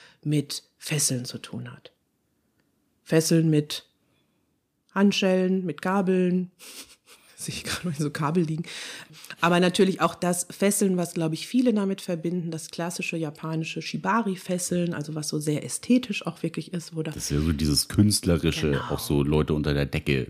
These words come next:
Speaker 1: Genau,
Speaker 2: festhängen,
Speaker 1: genau
Speaker 2: ne?
Speaker 1: das,
Speaker 2: Genau,
Speaker 1: ja.
Speaker 2: ja.
Speaker 1: Leute unter die Decke.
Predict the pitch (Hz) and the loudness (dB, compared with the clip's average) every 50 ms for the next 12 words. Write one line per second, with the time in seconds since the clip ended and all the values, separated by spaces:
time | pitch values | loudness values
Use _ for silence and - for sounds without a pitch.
0 | - - - 190 180 165 143 - 147 143 - - - - 220 214 214 202 190 175 | -6 -4 -2 0 0 -2 -2 -2 -4 -4 -4 -4 0 2 4 6 6 6 4 4
1 | 160 147 143 127 127 - - - 131 127 120 113 113 113 123 120 113 - - 196 | 2 0 -2 -6 -10 -10 -8 -6 -4 -4 -4 -4 -6 -4 -4 -4 -4 -4 -2 2
2 | 233 202 202 220 262 254 254 226 165 175 170 165 175 170 147 156 151 - - 151 | 4 6 8 8 8 8 6 4 2 2 0 0 -2 -2 -2 -4 -2 -2 -2 -4
3 | 147 - - 156 151 | -2 0 0 0 0